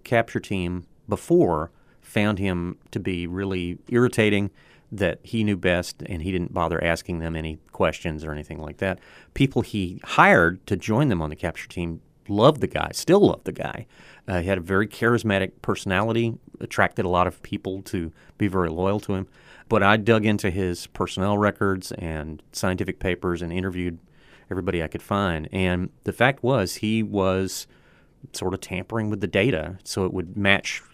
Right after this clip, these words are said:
the theories that he was coming up with. And he repeatedly clashed with his superiors, and finally he was forced out 'cause he was doing things that they had specifically told him not to do. I mean, at one point,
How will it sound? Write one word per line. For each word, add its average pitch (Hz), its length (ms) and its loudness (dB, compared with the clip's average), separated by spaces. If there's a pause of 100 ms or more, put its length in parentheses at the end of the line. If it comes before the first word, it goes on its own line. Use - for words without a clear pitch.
the 104 100 0
theories 131 400 0
that 82 100 -8
he 80 80 -8
was 71 120 -12
coming 78 320 -12
up - 180 -12
with. - 320 -12 (500)
And 110 100 2
he 101 60 4
repeatedly 113 480 4
clashed 107 340 4
with 82 240 -6 (280)
his - 140 -2
superiors, 87 600 -2
and 82 100 -8
finally 95 320 -2
he 85 80 -6
was 76 240 -10 (220)
forced 95 320 -4
out 85 300 2 (100)
'cause 92 120 -12
he 92 60 -4
was 80 120 -6
doing 87 220 -2
things 90 280 -2
that - 80 -10
they 90 80 -2
had 82 100 -4
specifically - 500 -8
told 90 240 -4
him 76 120 -6
not 98 220 0
to 92 60 -8
do. 73 220 -8
I 73 40 -6
mean, 78 140 -8
at 85 100 -10
one 87 180 -4
point, 90 300 -4